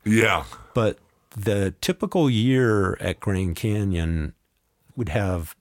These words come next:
Speaker 2: between three and four hundred search and rescue missions. Now, not all, not all of those involve a helicopter. There'd be about a hundred and fifty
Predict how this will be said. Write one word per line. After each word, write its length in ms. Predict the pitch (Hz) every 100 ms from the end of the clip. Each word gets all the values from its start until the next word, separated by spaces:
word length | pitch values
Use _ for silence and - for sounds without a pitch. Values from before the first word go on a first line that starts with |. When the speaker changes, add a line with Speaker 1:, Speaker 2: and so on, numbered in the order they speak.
| _
Speaker 2:
between 360 | - - 113 98
three 460 | - 143 147 156 -
and 160 | 92
four 240 | - 117 113
hundred 320 | 110 98 82
search 260 | - 95
and 80 | 85
rescue 360 | 82 80 - 82
missions. 420 | - - - -
Now, 140 | 101 117
not 180 | 131
all, 320 | 165 175 165 - - - -
not 260 | 120 156 -
all 280 | 113 131 127
of 100 | 92
those 300 | 82 87 -
involve 340 | 82 80 80
a 60 | 71
helicopter. 720 | 101 98 - - - - - - - - - _
There'd 140 | 143 135
be 140 | 151
about 520 | 127 127 120 110 - _ _ -
a 60 |
hundred 520 | 90 - 123 127 127 120
and 180 | 107
fifty 800 | - - 98 - 104 101 98 92